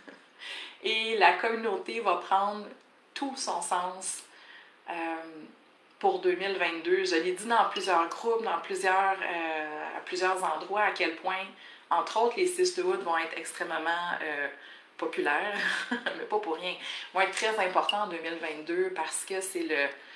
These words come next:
la communauté, c'est le fait d'être ensemble qui va nous, nous permettre d'avancer, euh,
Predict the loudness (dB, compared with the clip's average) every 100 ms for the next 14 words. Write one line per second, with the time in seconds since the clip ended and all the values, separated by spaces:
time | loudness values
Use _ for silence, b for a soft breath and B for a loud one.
0 | B B -4 -4 0 -2 -2 -6 -6 -8
1 | -4 -4 -4 -4 -2 -2 0 0 0 -4
2 | 2 6 6 6 -2 -10 -10 -4 -2 -2
3 | -6 -10 -12 B B B B -10 0 2
4 | 2 2 2 2 2 2 -2 -4 -4 -4
5 | -4 -8 B B B -6 -2 -2